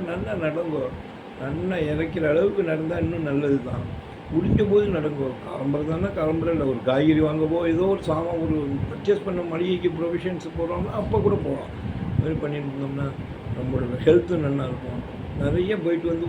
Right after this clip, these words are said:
வந்த உடனே எக்ஸர்சைஸ் பண்ணிட்டு தண்ணி குடிக்காதீங்க. கொஞ்சம் உட்கார்ந்து இருந்துட்டு வேர்வையெல்லாம் அடங்கின அப்புறம் தொடச்சி விட்டு அப்புறம் தண்ணி குடிக்கணும். ஏன்னா தண்ணி குடிச்சா உடனே த்ரோட் இன்ஃபெக்ஷன் ஆயிடுறது,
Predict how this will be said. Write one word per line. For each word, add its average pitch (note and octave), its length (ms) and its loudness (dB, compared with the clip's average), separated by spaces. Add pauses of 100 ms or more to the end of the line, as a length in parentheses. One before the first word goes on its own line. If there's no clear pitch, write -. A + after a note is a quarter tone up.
(120)
வந்த D#3+ 200 2 (120)
உடனே F3 280 0 (160)
எக்ஸர்சைஸ் D#3+ 340 -2
பண்ணிட்டு C#3+ 360 -4
தண்ணி C#3 200 -2 (100)
குடிக்காதீங்க. A#2+ 600 -6 (460)
கொஞ்சம் C3+ 300 -2
உட்கார்ந்து D#3+ 340 0
இருந்துட்டு C3+ 320 -4 (160)
வேர்வையெல்லாம் D3+ 540 2
அடங்கின C#3 340 -2
அப்புறம் B2+ 340 -6
தொடச்சி C#3+ 380 -6
விட்டு - 180 -10 (220)
அப்புறம் D#3 320 -4
தண்ணி D3+ 180 0
குடிக்கணும். C3+ 360 -4
ஏன்னா G#3 120 0 (100)
தண்ணி G3+ 160 2
குடிச்சா G3 260 0 (100)
உடனே G3 240 2 (100)
த்ரோட் F#3+ 300 2
இன்ஃபெக்ஷன் E3+ 440 -2
ஆயிடுறது, B2 400 -4